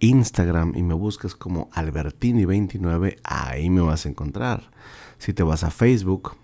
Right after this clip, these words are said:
y me buscas como Ciencia y Humanismo, ahí me vas a encontrar. Si te vas a Twitter y vas como Mario guion bajo Albeniz, ahí estaré. Y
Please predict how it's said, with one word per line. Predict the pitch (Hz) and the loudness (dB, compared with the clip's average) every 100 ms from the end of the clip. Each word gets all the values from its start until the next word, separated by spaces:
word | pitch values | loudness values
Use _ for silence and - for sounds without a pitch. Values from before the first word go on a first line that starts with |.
| _ _ - | _ _ -4
y | |
me | 90 | -2
buscas | 78 85 - 90 | -2 -2 -2 -4
como | - 85 80 | -2 -2 -2
Ciencia | - 107 98 80 | 0 2 2 0
y | 73 | 0
Humanismo, | 71 71 82 80 92 - | 0 0 0 0 -2 -4
ahí | - - - 55 92 | -10 -8 -6 0 0
me | 85 | 0
vas | 73 76 | -2 -6
a | |
encontrar. | 76 73 67 67 67 - - - - - | -10 -10 -10 -10 -12 -14 -20 -20 -20 -12
Si | - | -4
te | 98 | 2
vas | 87 85 | 2 2
a | 82 | 2
Twitter | - 117 98 104 107 - | 6 8 8 6 2 -4
y | - | 0
vas | 85 80 - | 2 0 -2
como | 92 78 | -2 0
Mario | 80 85 82 76 67 - | 2 2 2 0 -4 -6
guion | 80 82 | -2 0
bajo | 78 73 - 73 - | 2 0 -2 -8 -6
Albeniz, | 76 73 76 82 98 - - | -4 -2 0 0 -2 -6 -8
ahí | - 64 71 | -6 -4 -4
estaré. | 73 - - 73 98 135 _ - - - - _ | -4 -6 -6 -4 -4 -6 _ -20 -20 -20 -20 _
Y | - 123 123 139 | 0 2 2 -2